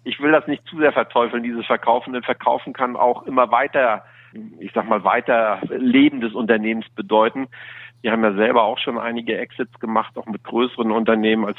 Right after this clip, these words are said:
Trade Sale Partner zusammen. Äh, die Unternehmen existieren nach wie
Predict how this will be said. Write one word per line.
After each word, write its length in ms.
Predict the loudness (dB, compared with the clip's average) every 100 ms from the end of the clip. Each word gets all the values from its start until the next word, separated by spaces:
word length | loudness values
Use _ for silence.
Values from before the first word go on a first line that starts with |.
| -2
Trade 220 | 2 2 2
Sale 160 | 0
Partner 440 | 2 0 0 -2 -4
zusammen. 480 | -4 0 0 0 -8 -18 -20 -20 -20 -6
Äh, 260 | -2 0
die 160 | 0 -2
Unternehmen 680 | 0 2 2 4 2 2 0
existieren 840 | -4 -6 -12 -8 2 4 4 2
nach 260 | 2 0
wie 120 | -4